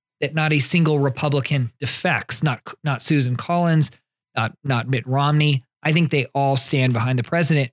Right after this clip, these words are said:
because they know that this is absolute B S. Um, and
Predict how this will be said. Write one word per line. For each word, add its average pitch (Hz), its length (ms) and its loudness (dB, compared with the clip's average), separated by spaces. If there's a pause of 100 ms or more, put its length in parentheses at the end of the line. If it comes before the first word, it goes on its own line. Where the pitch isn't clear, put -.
because 160 640 0 (340)
they 165 260 2
know 151 280 4
that 131 140 -2
this 139 180 2
is 131 140 2
absolute 120 580 0
B 131 220 2
S. - 380 -2 (600)
Um, 113 380 0
and 185 360 2